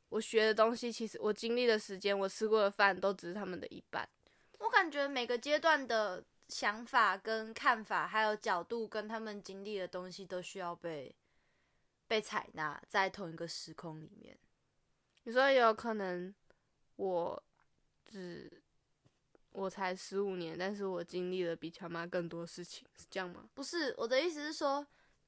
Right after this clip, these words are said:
Speaker 2: 今天乔爸看乔妈跟我们看乔妈的，就是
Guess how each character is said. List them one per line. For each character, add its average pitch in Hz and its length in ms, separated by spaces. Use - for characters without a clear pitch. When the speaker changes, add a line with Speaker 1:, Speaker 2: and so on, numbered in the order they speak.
Speaker 2:
今 339 120
天 339 160
乔 247 200
爸 262 240
看 262 280
乔 214 200
妈 214 220
跟 254 200
我 240 60
们 185 160
看 233 240
乔 180 240
妈 180 300
的， 165 380
就 494 100
是 480 60